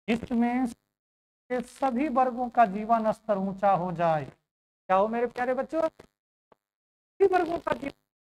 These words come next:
कोई न छूटे, समाज का कोई भी वे-, भी वर्ग विकास के इस लाभ से अछूता नहीं रह सके,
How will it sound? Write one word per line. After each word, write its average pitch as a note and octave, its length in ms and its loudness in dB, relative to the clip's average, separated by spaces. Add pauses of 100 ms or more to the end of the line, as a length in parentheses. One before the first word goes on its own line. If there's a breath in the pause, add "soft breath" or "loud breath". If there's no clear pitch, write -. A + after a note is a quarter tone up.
(960)
कोई G4+ 260 8
न F4+ 80 2
छूटे, F#3 320 -2 (1500)
समाज A#3+ 480 2
का C4 100 6
कोई C#4+ 400 0
भी B3+ 180 2
वे-, G#3+ 280 2
भी D3+ 340 -2
वर्ग F#3 500 6 (680)
विकास A#3+ 500 6
के C#4 180 -4
इस - 160 -4
लाभ A3+ 360 6
से G#3+ 240 0 (480)
अछूता E4 540 0
नहीं B3 260 2
रह G#3+ 140 6
सके, G3+ 360 -6